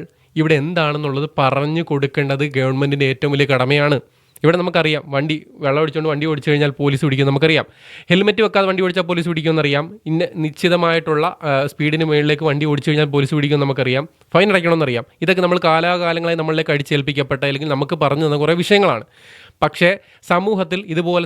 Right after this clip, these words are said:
തീരദേശവുമായിട്ട് ബന്ധപ്പെട്ടിട്ടുള്ള, അതേപോലെ തന്നെ വനം വകുപ്പുമായിട്ട് ബന്ധപ്പെട്ടിട്ടുള്ള, ആ, അതേപോലെ തന്നെ വാഹനങ്ങളുമായിട്ട് ബന്ധപ്പെട്ടിട്ടുള്ള, ഇനിയിപ്പോൾ ഫോർ ലെയിൻ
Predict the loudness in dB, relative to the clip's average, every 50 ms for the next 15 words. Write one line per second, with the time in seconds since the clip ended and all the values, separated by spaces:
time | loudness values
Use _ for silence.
0 | -2 -2 -2 0 0 -2 -2 -2 -2 0 0 -2 -2 -4 -4 -2 -4 -2 -4 -2
1 | -4 -4 -4 -2 0 0 0 0 -2 _ _ _ _ _ _ _ _ -2 2 4
2 | 4 4 4 2 0 0 -2 -4 -4 -4 -4 -4 -4 -4 -4 -4 -4 -6 -4 -8
3 | -2 0 0 2 2 0 -2 -2 -2 -2 -2 -4 -4 -4 -4 -4 -2 -2 0 -2
4 | -2 -4 -12 _ _ -20 -20 -20 -16 -2 0 0 2 2 0 0 2 2 2 2
5 | 2 0 0 0 0 0 0 0 0 0 0 -2 -2 -2 -2 -2 -4 -4 -4 -6
6 | -6 -6 -4 -4 -4 -4 -4 -2 0 0 0 0 -2 _ -4 0 0 2 2 0
7 | 0 2 2 2 4 2 0 -2 -2